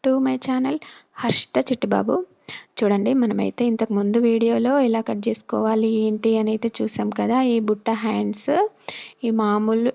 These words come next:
షోల్డర్ పైన చిన్న బుట్ట వచ్చేలాగా షార్ట్ హ్యాండ్స్ కోసం ఎలా కట్ చేసుకోవాలి అనేది అయితే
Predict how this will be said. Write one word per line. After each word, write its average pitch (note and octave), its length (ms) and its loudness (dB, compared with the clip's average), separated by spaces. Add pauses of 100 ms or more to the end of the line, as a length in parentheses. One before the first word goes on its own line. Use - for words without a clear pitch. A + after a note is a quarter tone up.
షోల్డర్ A3 460 0
పైన A3+ 460 0 (140)
చిన్న A3 280 0
బుట్ట G#3 360 -2 (360)
వచ్చేలాగా G#3 760 -2 (320)
షార్ట్ A3 520 -2
హ్యాండ్స్ A3+ 520 -2
కోసం A#3+ 420 -2
ఎలా A3+ 180 4
కట్ G3+ 280 -2
చేసుకోవాలి G3+ 680 -2
అనేది G#3 320 -2
అయితే C4+ 320 -2